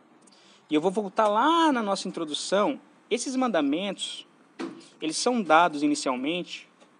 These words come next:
para a comunidade de Israel, para o povo de Deus. Então, quando eu falo da nossa sociedade hoje, vamos lembrar que, primeiramente, eu tô falando da nossa sociedade enquanto comunidade cristã, das nossas igrejas, as igrejas às quais a gente pertence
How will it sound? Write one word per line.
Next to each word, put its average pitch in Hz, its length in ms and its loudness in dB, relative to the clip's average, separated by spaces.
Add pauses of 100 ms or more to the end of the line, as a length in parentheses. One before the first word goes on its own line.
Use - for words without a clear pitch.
(140)
para - 80 -4
a - 20 -20
comunidade 185 580 0
de 180 80 -8
Israel, 175 520 -2 (160)
para - 80 -10
o - 20 -14
povo 220 440 6
de 156 100 -2
Deus. - 580 -8 (960)
Então, 311 200 0
quando 339 140 2
eu 294 60 4
falo 208 300 2
da 156 120 2
nossa 190 180 -2
sociedade 139 800 -2
hoje, 151 440 0 (140)
vamos 190 220 -2
lembrar 196 260 -2
que, 208 120 -8
primeiramente, 220 540 -2
eu 226 60 -4
tô 226 80 -2
falando 208 400 0
da 196 140 0
nossa 208 220 -4
sociedade 185 800 0 (220)
enquanto 196 680 -6
comunidade 226 440 0
cristã, 151 520 -6
das 135 160 -6
nossas 214 260 -4
igrejas, 151 640 -2
as 147 260 -8
igrejas 185 360 -2
às 175 120 -6
quais 170 340 2
a 160 40 -2
gente 156 160 -4
pertence 160 680 -4